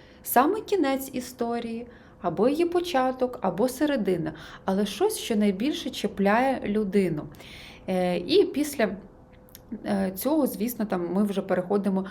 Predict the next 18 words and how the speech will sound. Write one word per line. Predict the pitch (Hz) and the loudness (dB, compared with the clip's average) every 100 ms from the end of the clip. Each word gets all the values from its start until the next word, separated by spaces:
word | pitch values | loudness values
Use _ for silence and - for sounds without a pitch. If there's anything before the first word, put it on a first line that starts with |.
| - - | -10 -8
після | - 202 180 | -6 -2 -4
вступу | - 254 247 | 0 0 2
ми | 190 | 0
переходимо | 180 185 185 208 185 180 | 0 -2 0 0 0 0
до | 175 | 0
конфлікту, | 196 202 196 - 196 185 - 175 - - - | 0 0 0 0 0 0 -2 -8 -8 -16 -16
де | - 202 | 2 6
ми, | 214 196 - - - - | 6 4 0 -16 -16 -8
е, | 180 180 180 175 - - - - | -4 -2 0 -2 -4 -10 -8 -2
розкриваємо | 208 - 202 208 233 226 | -2 0 4 4 4 2
проблему | 220 - 208 202 180 185 180 165 - - | -2 2 2 2 2 4 4 0 -6 -4
або | 180 180 | -2 2
виклик, | 214 156 147 220 - 180 175 | 0 2 4 6 4 -2 -4
який | 170 185 | -6 -4
стоїть | 180 - 180 180 180 | -4 -2 0 0 -2
перед | - 180 175 | 0 0 0
нашими | 175 175 170 170 | -2 -2 -6 -6
персонажами, | 170 165 190 175 170 170 160 | -6 -6 -4 -4 -2 -4 -6